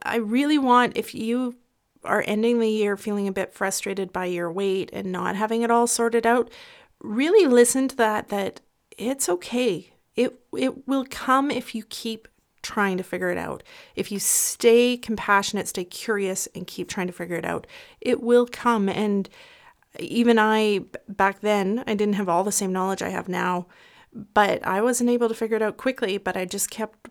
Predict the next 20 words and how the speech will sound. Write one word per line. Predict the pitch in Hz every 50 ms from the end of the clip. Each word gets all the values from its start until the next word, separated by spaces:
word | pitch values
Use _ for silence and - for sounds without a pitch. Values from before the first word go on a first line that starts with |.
| _
working | - 175 180 175 180 - 220
on | 226 233 240
it. | 254 269 262 - -
And | 208 208 214 220 202 - - _ -
the | 196 208
other | 202 220 240 247
piece | 240 - - 196 185 -
is | 208 196 196
I | 190
want | 190 185 190 196 190 -
you | - 214
to | 196 - - - 208 190 185 185
listen | 180 190 202 202 - - 220 208
to | 202 - - - 208 196
my | 196 185 180 175
wording | 175 180 170 175 190 226 233 220
in | 196 185 185
those, | 180 180 180 180 185 - -
in | - 202
that | 196 190 185 - -